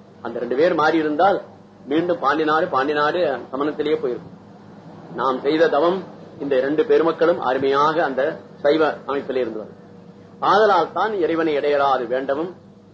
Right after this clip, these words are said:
ஞான சம்பந்தர் நம்முடைய திருமறை காட்டில இருக்கும் பொழுது அவரை அழைக்கவும் இப்படி எல்லாம்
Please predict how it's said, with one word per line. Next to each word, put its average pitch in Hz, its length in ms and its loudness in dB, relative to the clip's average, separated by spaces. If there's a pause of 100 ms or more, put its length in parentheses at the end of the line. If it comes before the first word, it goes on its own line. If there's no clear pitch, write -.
(260)
ஞான 196 240 4
சம்பந்தர் 160 680 2
நம்முடைய 156 360 2
திருமறை 170 320 2
காட்டில 147 260 0
இருக்கும் 139 360 -2
பொழுது 131 340 0
அவரை 143 220 2
அழைக்கவும் 147 460 0
இப்படி 131 200 -6
எல்லாம் 131 500 2